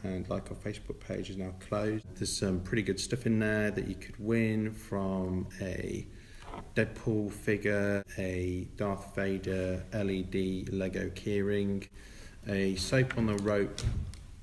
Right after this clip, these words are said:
uh, ears from The Walking Dead, plus some other little bits and bobs. So we'll announce the winner on our Facebook page soon, uh, and let you know and get that stuff sent to you. Um,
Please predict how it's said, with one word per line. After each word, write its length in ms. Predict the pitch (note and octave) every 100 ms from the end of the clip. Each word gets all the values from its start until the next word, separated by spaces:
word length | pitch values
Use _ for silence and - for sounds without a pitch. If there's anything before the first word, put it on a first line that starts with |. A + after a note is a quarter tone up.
| - - - -
uh, 160 | A2+ G2+ -
ears 520 | A#2+ G#2 F#2+ G#2+ - - G2
from 460 | - - G#2 F#2+ F#2+
The 60 | G2
Walking 500 | F#2+ F#2+ - G2 F#2
Dead, 380 | G2+ G#2 A2 - - - - - - - -
plus 180 | C3 -
some 160 | G#2+
other 300 | G2 G2 F#2+
little 280 | - G2 F2
bits 320 | F2+ F2+ -
and 100 | F2+
bobs. 360 | - A2 - - - - - - - - - - - - - -
So 200 | - G#2
we'll 80 |
announce 320 | G#2 A2 G#2+ -
the 100 | G#2
winner 360 | F#2+ F#2+ F#2 -
on 100 | G2+
our 140 | F#2+ F#2
Facebook 480 | - G2 - - -
page 560 | F#2 F#2 F#2 - - - - - - -
soon, 480 | - A2+ A2+ A2+ A2+ F2+
uh, 160 | F2+
and 120 | F#2
let 120 | F#2 F#2
you 80 |
know 160 | F#2 F#2
and 160 | F#2 F#2
get 160 | F#2+
that 120 | F2+
stuff 220 | - - -
sent 220 | F#2+ -
to 140 | -
you. 120 | F#2+ G2 - - -
Um, 160 | A#2